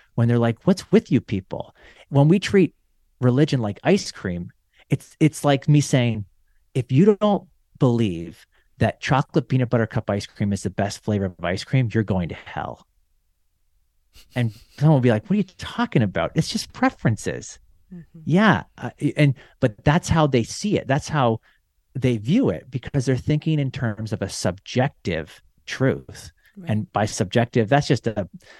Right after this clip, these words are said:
Speaker 1: kind of a philosophical term, but it means the subject, the person,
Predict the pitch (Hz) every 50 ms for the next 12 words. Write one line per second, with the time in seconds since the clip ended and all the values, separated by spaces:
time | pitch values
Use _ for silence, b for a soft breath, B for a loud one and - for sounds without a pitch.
0 | B B B - 123 113 - - 135 117 110 - - - 127 127 - - - 104
1 | - - 110 98 95 101 98 - 104 101 95 - - 120 113 113 104 - - 107
2 | - - - 190 220 202 131 - 98 - 92 - - - - - - 92 - -
3 | - 208 - - - 71 85 117